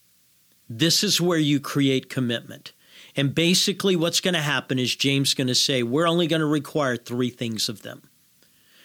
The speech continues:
And those are all written out in the book of Acts. But it was getting everyone on the same page.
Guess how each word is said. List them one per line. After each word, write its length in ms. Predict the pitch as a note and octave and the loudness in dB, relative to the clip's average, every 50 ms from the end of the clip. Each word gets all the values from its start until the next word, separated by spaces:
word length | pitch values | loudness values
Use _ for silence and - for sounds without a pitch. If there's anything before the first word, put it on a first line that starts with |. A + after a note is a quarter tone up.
| - _ - _ - | -20 _ -20 _ -2
And 160 | C#3 C#3+ C3+ | 0 2 4
those 240 | C#3 C#3+ D#3 C#3+ C#3 | 4 4 2 2 2
are 100 | E3+ D#3 | 0 0
all 280 | D#3 D3+ D3 D#3+ E3 D3+ | 0 0 2 2 2 4
written 320 | D3 D3 D3 - D3+ D3 | 2 2 2 0 0 -2
out 400 | C3+ A2 A2 A2+ C3 F3 - - - _ _ _ _ _ _ _ _ - | 0 0 0 -2 -4 -6 -8 -14 -20 _ _ _ _ _ _ _ _ 0
in 140 | C#3+ D3 | 2 2
the 100 | C#3+ D3+ | 2 2
book 260 | B2+ D3 D3 C#3 C#3+ D3+ | 2 0 -2 0 -2 -2
of 100 | C3 C3 | -2 -2
Acts. 580 | C3+ B2 A2+ G#2+ A2 - - - - - - - _ _ _ _ _ - _ _ _ - | -4 -4 -6 -6 -6 -2 0 0 0 0 -4 -8 _ _ _ _ _ -20 _ _ _ -2
But 100 | D3+ D3+ | 0 2
it 40 | |
was 180 | C#3 C#3 C3+ - | 2 2 0 0
getting 480 | G2+ - D#3 D3+ D3 D3 C#3 C3+ C3+ - _ _ | 0 2 2 2 2 2 2 0 -4 -10 _ _
everyone 440 | - D#3 D3 B2 D3+ D3 C#3 C#3 C#3 | -4 -4 0 2 2 2 2 2 2
on 120 | C3+ C3 B2+ | 0 0 0
the 80 | C3 | 0
same 320 | - - - C#3+ C#3+ C#3+ C#3 | 0 0 2 0 0 -2 -2
page. 500 | - G3 G3+ - - - - - - | -2 -4 -4 -4 -6 -6 -6 -6 -6